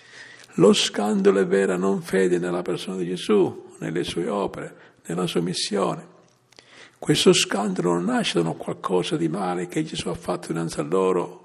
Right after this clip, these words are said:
o nei loro riguardi. Questo scandalo nasce dai loro preconcetti, dai loro pensieri non educati alla verità,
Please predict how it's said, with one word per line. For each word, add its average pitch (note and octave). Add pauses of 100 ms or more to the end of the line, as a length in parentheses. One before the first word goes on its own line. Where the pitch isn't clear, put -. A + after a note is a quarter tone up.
o D#2+
nei E2
loro E2
riguardi. D#2+ (1000)
Questo -
scandalo C#3+
nasce G#3+ (480)
dai D#2+
loro G2+
preconcetti, -
dai E3+
loro F3
pensieri F#3
non F3
educati E3
alla F2+
verità, F2+